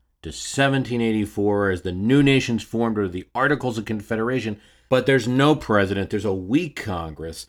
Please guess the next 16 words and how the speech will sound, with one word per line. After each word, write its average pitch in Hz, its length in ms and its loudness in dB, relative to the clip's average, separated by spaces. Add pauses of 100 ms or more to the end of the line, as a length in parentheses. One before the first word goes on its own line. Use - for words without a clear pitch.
So 165 140 4
Congress 143 480 0
gave 127 200 2
Morris 110 380 0
something 113 380 -2
akin 107 600 0 (440)
to 131 80 4
executive 101 680 0
power 82 520 -4 (240)
in 107 100 0
order 110 220 4
to 107 140 -4
decipher 101 460 -2
the 90 80 -6
perilous 104 480 0
state 85 360 -8